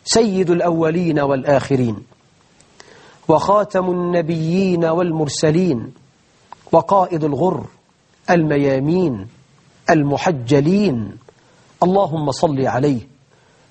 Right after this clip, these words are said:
وعلى آله وأزواجه وأصحابه الطيبين الطاهرين، ومن تبعهم بإحسان إلى يوم الدين. أما بعد، فإخوتي في الله،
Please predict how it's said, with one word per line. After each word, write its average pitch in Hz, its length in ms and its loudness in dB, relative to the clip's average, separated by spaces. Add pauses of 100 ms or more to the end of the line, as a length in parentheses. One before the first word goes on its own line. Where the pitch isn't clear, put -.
وعلى 156 600 2
آله 131 380 -4
وأزواجه 135 920 0
وأصحابه 151 760 2 (800)
الطيبين 190 880 2
الطاهرين، 143 1000 0 (460)
ومن 143 380 2
تبعهم 147 800 0 (500)
بإحسان 151 1040 2
إلى 151 440 0
يوم 160 320 0
الدين. 196 760 0 (400)
أما 139 300 0
بعد، 120 400 -2 (720)
فإخوتي 170 580 2
في 139 120 0
الله، 147 480 0